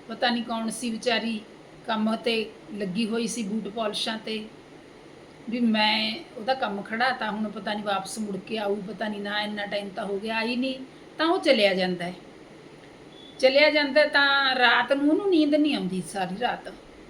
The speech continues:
ਉਸ ਕੁੜੀ ਬਾਰੇ ਸੋਚੀ ਜਾਂਦਾ ਹੈ। ਦੂਜੇ ਦਿਨ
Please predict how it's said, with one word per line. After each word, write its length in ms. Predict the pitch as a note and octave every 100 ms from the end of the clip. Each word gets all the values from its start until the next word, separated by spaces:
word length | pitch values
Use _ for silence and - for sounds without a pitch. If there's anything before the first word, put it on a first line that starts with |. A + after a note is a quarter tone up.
| - -
ਉਸ 220 | D4+ E4+
ਕੁੜੀ 280 | C#4+ D#4 D4+
ਬਾਰੇ 220 | D4 C4+
ਸੋਚੀ 340 | C4 - - G3
ਜਾਂਦਾ 340 | F#3 F3 F3
ਹੈ। 60 | F3 - - - - - - - - - - - - - - - - - - - - - G3
ਦੂਜੇ 340 | A#3 G#3 C#4+
ਦਿਨ 240 | C#4+ C#4